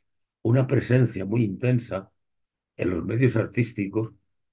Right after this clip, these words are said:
porque muchas veces salía la crítica al tiempo que la exposición se estaba realizando, cosa que solo ocurría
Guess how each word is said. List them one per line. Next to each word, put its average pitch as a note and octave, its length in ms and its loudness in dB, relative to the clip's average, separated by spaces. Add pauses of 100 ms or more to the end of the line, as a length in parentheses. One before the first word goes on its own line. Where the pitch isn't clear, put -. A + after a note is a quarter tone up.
(140)
porque - 220 -6
muchas A2 280 2
veces A#2+ 260 0
salía G2+ 300 2
la G2 160 2
crítica G2 400 -2
al D#2 140 0
tiempo G2+ 520 -2 (380)
que B2+ 360 0
la F2 160 2
exposición G2 840 0 (240)
se - 140 -4
estaba G#2 300 0
realizando, D#2 580 -4 (760)
cosa B2+ 280 2
que B2+ 80 -2
solo G#2+ 280 4
ocurría G#2 580 2